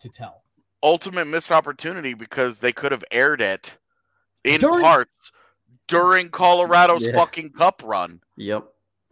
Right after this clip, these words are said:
Speaker 1: Could have started it in the Western Conference Final and, and run it
Speaker 2: And
Speaker 1: through the final.
Speaker 2: even, like, not knowing, like, obviously it's easy to say now 'cause we're like, "Oh, we won the cup," like, using today's information to make decisions five months ago. But, like,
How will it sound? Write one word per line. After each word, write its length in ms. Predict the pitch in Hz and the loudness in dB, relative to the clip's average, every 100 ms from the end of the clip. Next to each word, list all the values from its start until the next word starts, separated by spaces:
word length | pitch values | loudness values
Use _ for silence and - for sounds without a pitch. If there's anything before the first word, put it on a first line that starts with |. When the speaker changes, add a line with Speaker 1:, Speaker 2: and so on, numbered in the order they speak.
| - _ _ - | -20 _ _ -10
Speaker 1:
Could 120 | 185 | -8
have 80 | 143 | -8
started 360 | - 208 226 | -6 -2 -2
it 40 | 233 | -2
in 60 | |
the 80 | 208 | -4
Western 340 | 196 202 208 | -6 -6 -6
Conference 320 | 185 196 190 - | -6 -6 -8 -12
Final 600 | 185 180 175 175 170 _ _ _ _ _ _ | -10 -8 -6 -8 -10 _ _ _ _ _ _
and, 460 | 147 156 156 156 151 - | -10 -6 -6 -8 -12 -10
and 280 | 156 151 | -8 -6
run 180 | 151 165 | -4 -4
it 160 | 165 _ - | -4 _ -6
Speaker 2:
And 100 | 190 | -2
Speaker 1:
through 220 | 170 190 190 | 0 0 -2
the 100 | 165 | -4
final. 340 | - 165 147 | -4 -4 -2
Speaker 2:
even, 280 | - 302 214 240 | -4 -6 -8 -4
like, 240 | 226 170 | -4 0
not 220 | 233 208 | 0 0
knowing, 420 | 180 196 208 165 | 2 2 2 -4
like, 160 | 139 135 | -8 0
obviously 420 | 165 175 160 151 | 2 2 -4 -8
it's 140 | 135 151 | -8 -10
easy 200 | 147 131 | -12 -12
to 80 | |
say 180 | 127 151 | -4 -2
now 180 | 131 151 | 0 -2
'cause 160 | 135 123 | -2 -8
we're 80 | |
like, 160 | 127 120 | -8 -4
"Oh, 220 | 160 131 | -2 -2
we 120 | 120 | -4
won 140 | 127 135 | -8 -10
the 80 | 123 | -6
cup," 320 | 151 131 - | -2 -2 -4
like, 180 | 107 107 | -12 -12
using 320 | 117 113 113 | -16 -14 -12
today's 380 | 120 117 120 117 | -8 -6 -6 -8
information 640 | 110 117 117 123 - 92 | -14 -14 -12 -12 -16 -18
to 60 | |
make 180 | 98 101 | -14 -14
decisions 500 | 95 - 120 95 92 _ | -16 -20 -20 -20 -20 _
five 240 | 107 110 | -6 -6
months 220 | 117 143 - | -8 -14 -16
ago. 300 | 95 90 - _ _ _ _ - | -18 -18 -18 _ _ _ _ -4
But, 160 | 180 | -2
like, 280 | 185 170 - | 2 0 0